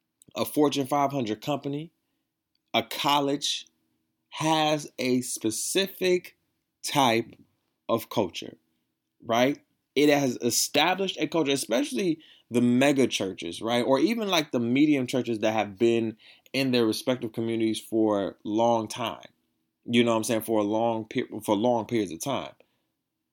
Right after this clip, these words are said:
They have a certain standard, a certain culture in how they do things.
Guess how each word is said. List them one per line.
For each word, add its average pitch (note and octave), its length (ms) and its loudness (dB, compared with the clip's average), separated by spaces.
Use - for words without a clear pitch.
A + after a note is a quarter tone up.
They D3+ 160 8
have G3+ 220 4
a E3 80 4
certain D3+ 560 4
standard, C3 1000 0
a A2 80 -2
certain C#3+ 560 -2
culture B2+ 600 -2
in A2 180 -2
how A#2+ 420 -4
they A2 180 0
do G2+ 200 0
things. - 300 -12